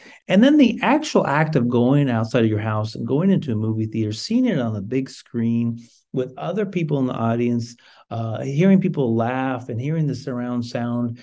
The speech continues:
it's just incredible. I remember the first film I saw, like, post the pandemic, it was just like a reminder of, oh, how special this really is. And so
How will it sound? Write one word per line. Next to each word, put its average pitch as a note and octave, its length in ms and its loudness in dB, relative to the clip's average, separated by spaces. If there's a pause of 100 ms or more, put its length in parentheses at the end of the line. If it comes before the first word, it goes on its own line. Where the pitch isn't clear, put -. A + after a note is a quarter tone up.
(200)
it's E3 160 -2
just C4+ 240 -4
incredible. A2+ 520 0
I C3 80 6
remember D#3 340 2
the B2 80 -8
first C3 280 -8
film B2 180 -4
I A2+ 100 -2
saw, A2+ 320 2
like, G#2 240 -2 (300)
post B2 260 -8
the - 60 -14
pandemic, A2+ 520 2
it A2+ 80 0
was A2 120 0
just E3 180 -4
like A#2 140 0 (500)
a A#2+ 120 -2
reminder B2+ 680 2
of, A2+ 100 -6
oh, E3 160 0
how F3 240 -4
special D#3 480 -6
this A#2+ 280 -10
really A#2 360 0
is. A2+ 240 0
And G#2+ 100 -4
so A2 380 -2